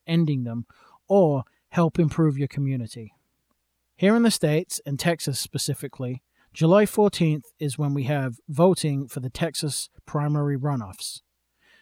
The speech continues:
And I believe you can actually begin early voting on June twenty-ninth. So please go vote. If you're not in Texas and your state or local government has elections coming up,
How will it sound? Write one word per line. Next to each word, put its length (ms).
And 100
I 60
believe 580
you 160
can 140
actually 320
begin 540
early 260
voting 440
on 200
June 300
twenty-ninth. 840
So 160
please 360
go 160
vote. 320
If 140
you're 100
not 240
in 100
Texas 500
and 100
your 140
state 500
or 220
local 380
government 460
has 180
elections 440
coming 280
up, 200